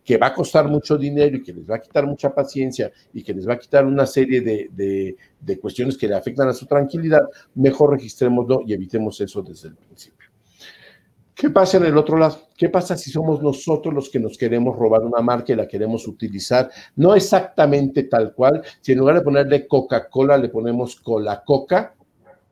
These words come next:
creemos que ya con eso estamos salvados. Pues, ¿qué creen? Que no es así,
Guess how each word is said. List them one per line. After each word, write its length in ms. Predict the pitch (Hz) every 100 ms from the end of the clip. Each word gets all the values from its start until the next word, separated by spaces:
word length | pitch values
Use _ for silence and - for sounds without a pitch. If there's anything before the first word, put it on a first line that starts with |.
| _
creemos 600 | 160 156 170 180 190 185
que 180 | - 135
ya 200 | 156 151
con 220 | 151 143
eso 140 | 139
estamos 340 | - 139 135 135
salvados. 640 | 135 131 143 135 120 - _ _ - -
Pues, 140 | 127
¿qué 180 | - 156
creen? 260 | 175 165 160
Que 140 | 120
no 220 | 117 123
es 160 | 131 127
así, 280 | 131 -